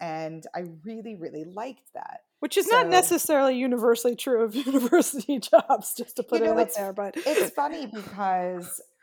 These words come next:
Speaker 1: I worked a lot in that job and then kinda left and did my own thing outside of the office. So I didn't,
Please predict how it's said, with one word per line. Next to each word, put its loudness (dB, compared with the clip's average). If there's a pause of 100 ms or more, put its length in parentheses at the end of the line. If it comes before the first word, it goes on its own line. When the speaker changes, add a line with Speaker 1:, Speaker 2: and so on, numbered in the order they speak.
Speaker 1:
I 2
worked -8
a -4
lot -6
in -8
that -14
job -8
and -8
then -10
kinda -8
left -10
and -16
did -12
my -12
own -12
thing -14
outside -12
of -10
the -12
office. -12
So -8 (400)
I -2
didn't, -8